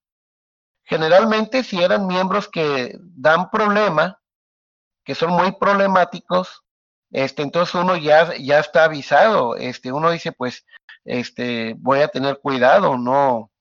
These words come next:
no, no los vamos a aceptar como miembros porque ya traen muy mala, muy malos antecedentes, ¿sí? Ha habido miembros así que entran a una iglesia y defraudan a los hermanos, y defraudan a la iglesia, y luego se van a otra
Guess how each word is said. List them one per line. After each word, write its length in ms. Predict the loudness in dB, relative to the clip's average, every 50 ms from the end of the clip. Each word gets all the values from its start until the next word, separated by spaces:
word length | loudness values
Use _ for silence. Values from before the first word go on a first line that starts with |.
| _ _ _ _ _ -8
no, 300 | -2 0 0 0 0 -2
no 180 | 0 0 2 2
los 120 | 2 2
vamos 300 | 2 2 2 2 -2 -4
a 40 | -6
aceptar 440 | -10 -12 -12 -8 _ 2 2 2 2
como 240 | 0 -4 -2 -2 -2
miembros 400 | -2 0 -2 0 0 0 -2 -4 _
porque 300 | -6 -6 -4 -4 -6 0
ya 180 | 4 4 4 4 4
traen 220 | 2 0 0 0 0
muy 180 | -4 -4 -2
mala, 480 | 0 2 2 2 4 6 6 6 6 4
muy 220 | 0 -2 -4 -2 2
malos 320 | 4 4 4 4 0 0
antecedentes, 1000 | -2 -2 -4 -6 -12 -10 -8 -6 -2 -2 -2 -2 -4 -8 -10 -14 -16 -16 -18 -20 _ _ _ _ _ _ _ _ -10
¿sí? 260 | -8 -6 -6 -6 -8 _ -16 -20 -18 -18 -18 -12 _ 0
Ha 80 | 0
habido 280 | 0 0 0 0 -2 -2
miembros 520 | -2 -2 -2 -2 -2 -2 -2 -2 0 0
así 320 | 0 0 0 -4 -12 -10 -6
que 280 | -2 -2 -2 -2 -2 -8 -16 -20 -20 -12 -4
entran 420 | -2 -2 -2 -2 -2 -2 0 2 2
a 60 | 2
una 160 | 2 0 0
iglesia 560 | -4 -4 -2 -2 -2 -2 -2 -2 0 0 0
y 160 | 0 -2 -4
defraudan 680 | -2 -2 -2 0 2 4 4 4 4 4 2 0 2 2
a 60 | 2 0
los 200 | 0 -2 -4 -4
hermanos, 640 | -6 -2 -2 -2 -2 0 -2 -6 -8 -8 _ _ _ _ _ _ _ _ _
y 160 | -8 -6 -4
defraudan 720 | -2 -2 -2 -2 -2 2 4 4 4 4 4 4 2 2 2
a 60 | 0
la 80 | 0 -2
iglesia, 480 | -6 -4 -4 -4 -4 -4 -4 -4 -4
y 40 | 0
luego 200 | 2 2 0 2
se 100 | 0 2
van 200 | 4 4 4 6
a 260 | 4 4 4 4 2
otra 340 | 0 0 2 2 2 2